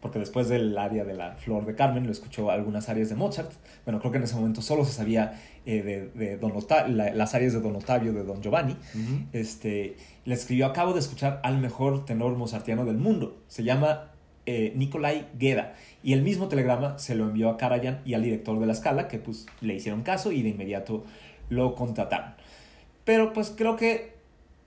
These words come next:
Speaker 1: podríamos seguir, ah, hablando de este, de esto del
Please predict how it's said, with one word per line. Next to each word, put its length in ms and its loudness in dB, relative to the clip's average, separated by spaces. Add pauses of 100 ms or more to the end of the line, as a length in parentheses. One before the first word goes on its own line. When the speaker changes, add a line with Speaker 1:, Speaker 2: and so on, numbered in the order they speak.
(160)
Speaker 1:
podríamos 440 0
seguir, 640 0 (240)
ah, 200 4
hablando 340 4
de 100 4
este, 300 -2
de 120 -2
esto 200 -2
del 340 -2